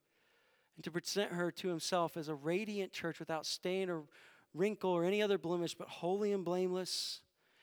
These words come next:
In this same way, husbands ought to love their wives as their own body. He who loves his wife loves himself. After all, no one hates their own flesh. They feed and care for their body,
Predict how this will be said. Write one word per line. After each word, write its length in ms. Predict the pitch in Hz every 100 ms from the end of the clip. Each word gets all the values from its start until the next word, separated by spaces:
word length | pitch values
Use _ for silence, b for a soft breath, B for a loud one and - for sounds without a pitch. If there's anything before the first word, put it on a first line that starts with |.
| b
In 100 | 156
this 160 | 185 214
same 380 | - 226 214 196
way, 180 | 202 190
husbands 400 | 185 180 196 185
ought 160 | 185
to 100 | 190
love 360 | 175 170 208 185
their 120 | 202
wives 400 | 170 185 185 165 B B B
as 160 | 180 165
their 180 | 185
own 220 | 175 175 160
body. 460 | 147 170 180 156 B B B
He 160 | 220
who 180 | 220 196
loves 360 | 165 208 240 220
his 200 | 226 180
wife 360 | 185 190 -
loves 300 | 180 190 180
himself. 840 | 190 175 - 175 160 160 - - - b b b b b
After 320 | 208 226 220
all, 140 | 208
no 140 | 196 226
one 180 | 226
hates 360 | 170 196 262 -
their 160 | 233 220
own 140 | 196
flesh. 400 | - 185 214 -
They 140 | 208
feed 260 | 196 233 233
and 100 | 208
care 240 | 202 247
for 140 | 294 247
their 140 | 208
body, 380 | 170 160 180